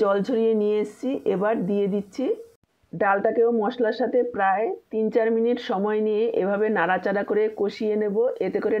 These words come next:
ডালের স্বাদ অনেকটাই বেড়ে যাবে, একটু ভাজা ভাজা হবে মশলার সাথে। দেখুন প্রায় তিন চার মিনিট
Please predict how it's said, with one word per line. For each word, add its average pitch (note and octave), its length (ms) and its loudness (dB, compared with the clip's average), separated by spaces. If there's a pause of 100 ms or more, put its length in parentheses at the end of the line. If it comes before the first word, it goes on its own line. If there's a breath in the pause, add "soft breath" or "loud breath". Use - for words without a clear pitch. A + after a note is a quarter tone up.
ডালের F3 360 0
স্বাদ F#3+ 200 -2 (140)
অনেকটাই F#3 500 -2
বেড়ে G3 160 0
যাবে, F#3+ 220 -2 (160)
একটু G3 220 -4
ভাজা F#3 300 -2
ভাজা F#3+ 260 0
হবে G3 240 0 (460 loud breath)
মশলার G3 480 0
সাথে। A3+ 220 2 (320)
দেখুন G#3 280 2
প্রায় A3+ 280 0
তিন A3+ 160 0
চার G#3+ 180 2
মিনিট A3+ 280 0